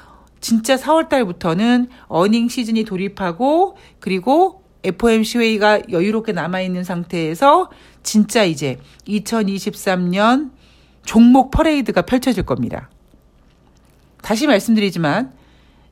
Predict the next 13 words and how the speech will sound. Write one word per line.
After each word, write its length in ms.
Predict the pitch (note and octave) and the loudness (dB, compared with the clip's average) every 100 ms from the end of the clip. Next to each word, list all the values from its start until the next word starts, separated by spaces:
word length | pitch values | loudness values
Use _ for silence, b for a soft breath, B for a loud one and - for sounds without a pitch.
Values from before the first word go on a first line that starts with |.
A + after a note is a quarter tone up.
| b | b
어떤 300 | - G#3 E4 | -2 2 4
이슈가 380 | B3+ G3+ C4+ C4+ | 4 2 2 2
있어서 640 | A#3 - A3 A3 G#3 G#3 G#3 | 2 0 -2 0 2 2 -2
지수가 720 | - A3 A#3+ A#3+ A3+ G#3 - | -6 -8 -2 0 0 -2 -6
출렁거리잖아요. 1040 | - G4 G4 D4+ G#3 E3+ C#3 F3 G#3+ C3 - | -2 2 4 4 2 0 0 0 0 -2 -6
세력들은 720 | - F#4 F#4 D#4+ D#4 E4 b b | -2 -2 -2 -4 -2 -4 b b
절대 320 | - A#3 - | -8 -6 -4
움직이지 400 | C#4+ F3+ F#3 F#3 | -4 -6 -6 -6
않습니다. 540 | F3 C3 C#3 C3+ C3+ - b b b _ _ _ _ _ _ - | -4 -4 -6 -8 -8 -12 b b b _ _ _ _ _ _ -6
어떤 260 | - A#3+ D4 | -2 2 2
특정 300 | C4 - F4 | 0 -2 0
종목들이 500 | E4 D#4+ C#4 C#4 C4+ | 2 2 0 0 2
막 160 | A#3+ | 2